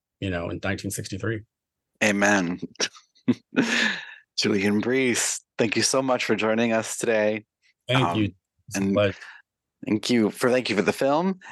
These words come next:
Speaker 2: And what, what are you working on now? What can we look forward to next from you?
Speaker 1: Well, um, so I finished the screenplay for, um, Ailey, uh, about the,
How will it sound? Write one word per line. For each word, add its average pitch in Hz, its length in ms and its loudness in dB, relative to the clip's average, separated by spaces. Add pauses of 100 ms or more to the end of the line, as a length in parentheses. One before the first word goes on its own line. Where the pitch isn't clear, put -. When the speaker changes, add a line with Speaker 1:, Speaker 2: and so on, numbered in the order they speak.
(120)
Speaker 2:
And 135 280 2
what, 147 220 0
what 147 180 2
are 180 40 4
you 180 140 4
working 170 300 0
on 135 460 2
now? 123 400 2
What 117 160 2
can 143 120 -2
we 127 120 4
look 127 200 0
forward 139 360 0
to 123 120 -6
next 113 380 -2
from 90 220 -2
you? 123 400 -8 (280)
Speaker 1:
Well, 117 240 2
um, 110 360 4
so - 160 0
I 107 100 2
finished 127 380 0
the 135 60 -4
screenplay 120 640 0
for, 107 460 2
um, 98 580 0
Ailey, 143 460 2 (200)
uh, 107 140 2
about 104 680 0
the, 101 280 0